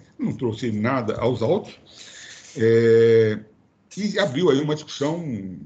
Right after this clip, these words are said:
irrelevante aqui no caso, né? Seria relevante se a prova dela fosse nesse sentido, mas como ela não faz essa prova, torna-se relevante, né? Que ela coloca a questão da, "Ah, não, mas, é, o que aconteceu é que eu não emiti uma outra nota,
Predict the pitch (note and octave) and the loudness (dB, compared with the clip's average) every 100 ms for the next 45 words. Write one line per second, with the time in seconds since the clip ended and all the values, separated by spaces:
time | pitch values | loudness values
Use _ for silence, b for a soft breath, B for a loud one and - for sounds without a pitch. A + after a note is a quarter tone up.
0 | - - - A2+ C#3 D3 - C#3+ C#3+ A2 | -20 -20 -10 -2 0 2 0 -2 -2 -6
1 | D3+ G#3 A2 C#3+ D3+ - - A2+ A2 - | -8 -10 -6 -6 -8 -12 -16 -14 -14 -16
2 | - A#2 C#3+ F#3+ F3 D#3+ G#3 G#3 - E3+ | -8 -4 -2 -2 -2 -2 -2 -6 -10 -8
3 | F#3 D3 C3+ C#3 C#3 A#2+ C#3+ C#3 C3 C3+ | -6 -4 -4 -4 -4 -4 -4 -6 -2 -2
4 | C#3 C3 - D#3+ D#3+ F2 G#2 D#3+ - B | -4 -10 -8 -10 -8 -10 -8 -10 -12 B
5 | B B B - G#3 D3+ C3+ B2+ B2 B2 | B B B -2 2 4 2 0 -2 -4
6 | D#3+ - C3 D#3+ D#3+ - C3+ C3+ D3 D3+ | -6 -6 -4 -4 -6 -4 -2 -2 -4 -6
7 | D#3+ A2 E2 - G#2 G#2+ A2+ A2+ A2 A2+ | -4 -4 -6 -8 -10 -8 -10 -6 -4 -4
8 | - B B B - A2 A#2 - A2+ A2+ | -6 B B B -12 -6 -6 -2 -4 -2
9 | C#3 C#3 D3+ A2 F#2 - B B _ G#2+ | -2 0 0 0 -4 -8 B B _ -2
10 | G#2+ A2 D3 D3 D3 D3 D#3+ G#3+ C3 A2 | 0 0 -2 -2 -2 0 0 2 2 0
11 | D3 D3+ D#3+ F#3+ F#3+ - G3+ F#3+ C3 B2+ | -2 -2 -2 -2 -6 -4 -2 0 -2 -2
12 | C#3+ B2 B2 B2 A#2+ | -4 -2 -4 -4 -8